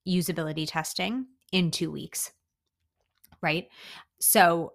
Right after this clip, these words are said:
what would happen in that sense is that you do the evaluative research two weeks before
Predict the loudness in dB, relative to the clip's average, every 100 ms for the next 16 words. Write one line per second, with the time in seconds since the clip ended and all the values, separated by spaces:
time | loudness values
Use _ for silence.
0 | -8 0 2 2 0 -4 0 0 2 0
1 | 0 -4 -6 -4 -2 -4 -2 -2 -2 -6
2 | -4 -6 -6 -10 -6 -4 -2 0 0 -2
3 | -2 -4 -4 -4 0 2 2 -2 -2 -2
4 | 0 0 0 -2 -4 -4 _ _ _ -6
5 | -2 2 0 -2 -2 -2 4 6 6 4
6 | 2 0